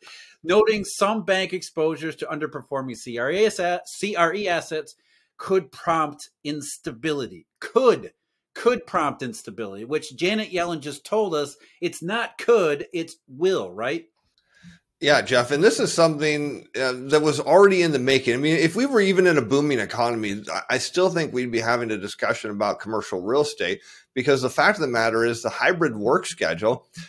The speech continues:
Speaker 2: and, and we'll just say, I'm not even gonna go as full extent and say the total work from home. We'll just pretend that people come back to work, you know, that are at home maybe two days a week or even in the afternoons just to, you know,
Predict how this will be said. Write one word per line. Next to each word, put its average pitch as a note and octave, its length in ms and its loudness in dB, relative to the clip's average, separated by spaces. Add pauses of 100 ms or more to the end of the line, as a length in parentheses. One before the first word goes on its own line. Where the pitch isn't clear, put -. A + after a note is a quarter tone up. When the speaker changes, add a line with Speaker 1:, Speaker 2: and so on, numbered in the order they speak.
(100)
Speaker 2:
and, E3+ 140 2
and F#3+ 140 6
we'll A#3+ 180 4
just G3 160 -2
say, F#3 160 6
I'm E3+ 160 2
not G#3+ 120 4
even E3 140 4
gonna D3+ 140 0
go D3+ 100 6
as C#3+ 80 4
full D3+ 220 4
extent C#3 240 2
and B2+ 80 -2
say C3+ 100 4
the A#2+ 140 2
total B2+ 360 2
work B2+ 220 4
from G#2+ 200 -6
home. A#2 200 2
We'll A3 140 4
just A3+ 200 -2
pretend D#3+ 300 2
that C3+ 120 0
people F#3 260 0
come D3+ 240 0
back B2+ 220 2
to A#2 100 -6
work, B2+ 320 0 (280)
you C#3 120 0
know, B2 160 6
that B2+ 120 4
are A#2 220 2 (100)
at A#2 140 4
home C3+ 360 0
maybe G3+ 280 2
two F#3 180 0
days F3 240 6
a D3 60 0
week D3+ 260 2
or E3+ 60 4
even G3+ 240 4
in E3+ 60 2
the D#3 100 4
afternoons C#3 500 0
just D3 240 -2
to, C3 140 4
you B2+ 60 4
know, B2 260 0